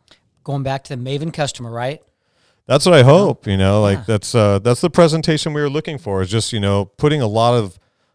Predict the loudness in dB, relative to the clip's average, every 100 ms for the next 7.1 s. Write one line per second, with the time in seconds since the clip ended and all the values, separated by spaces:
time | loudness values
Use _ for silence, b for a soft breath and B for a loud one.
0 | -8 -2 0 0 0 0 2 2 2 2
1 | 2 2 2 4 4 6 6 2 -2 -4
2 | -2 -4 -6 -12 -16 -18 -12 -12 -8 -6
3 | -2 0 2 2 2 0 -4 -2 -2 -4
4 | -4 -6 -6 -6 -8 -6 -4 -2 -2 -2
5 | -4 -8 -12 _ _ _ _ 0 2 2
6 | -2 -12 -8 -2 0 0 -2 -2 -2 -4
7 | -8